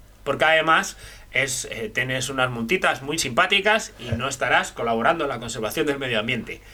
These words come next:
Insisto, mirarse eso, ¿vale? Hay otros sitios donde la protección es distinta y entonces, pues, a lo mejor puedes, eh,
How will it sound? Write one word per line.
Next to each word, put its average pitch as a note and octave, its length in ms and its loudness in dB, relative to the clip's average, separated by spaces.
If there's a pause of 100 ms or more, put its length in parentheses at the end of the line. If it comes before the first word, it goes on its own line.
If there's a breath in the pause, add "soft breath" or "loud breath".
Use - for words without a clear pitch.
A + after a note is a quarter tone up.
(380 soft breath)
Insisto, C3 540 0 (180)
mirarse D3+ 840 0
eso, - 340 -6 (220)
¿vale? D#3+ 340 2 (720 loud breath)
Hay C3+ 220 4
otros C#3 240 2
sitios F#3+ 300 4
donde B2+ 160 -2
la B2 140 4
protección A#2+ 420 0
es C3+ 120 -2
distinta A#3 520 4
y F3 80 -2
entonces, A#2+ 320 -4
pues, - 180 -8
a G#2+ 40 -8
lo G2+ 60 -10
mejor A#2+ 240 -8
puedes, B2 260 -6
eh, A2 440 -4